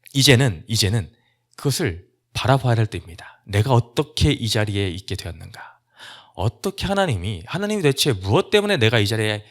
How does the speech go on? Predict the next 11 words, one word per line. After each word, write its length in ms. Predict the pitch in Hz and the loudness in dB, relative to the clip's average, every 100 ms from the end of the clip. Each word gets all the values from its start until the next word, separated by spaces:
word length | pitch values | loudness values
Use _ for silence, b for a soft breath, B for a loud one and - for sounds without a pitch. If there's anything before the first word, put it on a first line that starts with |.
| b b | b b
있게끔 380 | 117 - - 101 | -10 -8 -6 -4
하셨는가? 600 | 113 - 98 87 - - b b b - | 0 -2 -2 -12 -20 -20 b b b -8
이것을 300 | 170 170 185 | -4 -2 -4
바라봐야 340 | - 95 95 | -6 -6 -6
됩니다. 500 | 90 80 90 117 - _ _ _ | -8 -12 -16 -16 -18 _ _ _
우리도 180 | 135 160 | -4 0
마찬가지입니다. 840 | 151 95 110 82 - 90 - - _ B B B B | 2 2 -2 -6 -12 -14 -20 -20 _ B B B B
나에게 460 | 107 113 123 120 123 | 2 4 4 4 0
무엇을 520 | 85 98 160 180 208 | 0 0 0 -2 -4
이루기 340 | 190 180 165 | -4 -4 -4
위해서 460 | 123 98 - 117 92 | -2 -2 -2 -8 -10